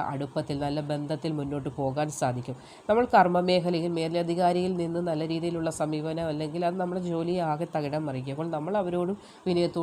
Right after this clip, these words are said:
കൂടി നിൽക്കേണ്ടതാണ്. അവർ നമ്മളോടും വളരെയധികം ശാന്തമായും സന്തോഷമായും നിൽക്കേണ്ടത് അത്യാവശ്യമാണ്. ഒരു ജി-, ഒരു ജോലിയിൽ അത് വളരെ അത്യാവശ്യമാണ്. സമാധാനമായ ഒരു മൈൻഡ് ഉണ്ടെങ്കിൽ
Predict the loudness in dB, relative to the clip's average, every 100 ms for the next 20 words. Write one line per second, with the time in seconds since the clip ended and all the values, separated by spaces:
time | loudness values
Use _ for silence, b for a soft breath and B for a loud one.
0 | 0 0 0 0 -2 -2 -4 -2 -2 -2
1 | -2 -4 -2 -4 -2 -2 -2 -4 b b
2 | 0 2 4 2 2 0 0 0 0 0
3 | 0 -2 -4 -4 -4 -2 -2 0 0 -2
4 | -4 -4 -2 0 0 0 -2 -2 -2 -4
5 | -4 -6 -4 -4 -4 -4 -2 0 2 2
6 | 2 0 b b 2 6 8 8 6 4
7 | 2 2 0 -2 -4 -2 0 2 2 2
8 | 2 0 0 -2 0 0 0 0 0 -2